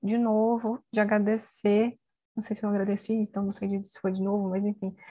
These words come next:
Gostaria de agradecer a presença de todos. Eu gosto muito de participar de G T, aprendo tanta coisa, me empolgo com tanta coisa.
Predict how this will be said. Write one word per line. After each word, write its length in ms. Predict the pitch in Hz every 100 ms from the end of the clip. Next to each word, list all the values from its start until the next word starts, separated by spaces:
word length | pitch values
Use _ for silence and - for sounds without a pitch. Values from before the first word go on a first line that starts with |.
| -
Gostaria 280 | 233 226 226
de 60 | 220
agradecer 400 | 220 220 226 220
a 60 | 214
presença 320 | 208 214 208
de 100 | 196
todos. 460 | - 202 214 214 208
Eu 80 |
gosto 300 | 202 214 - 214
muito 220 | 226 254
de 60 |
participar 440 | - 240 - - 196
de 80 | 196
G 100 | 196
T, 220 | - 208
aprendo 340 | 214 214 208
tanta 320 | 190 233 254 254
coisa, 340 | - 220 214
me 100 | 208
empolgo 320 | 214 208 208
com 120 | 208
tanta 260 | 202 247 -
coisa. 380 | - 202 226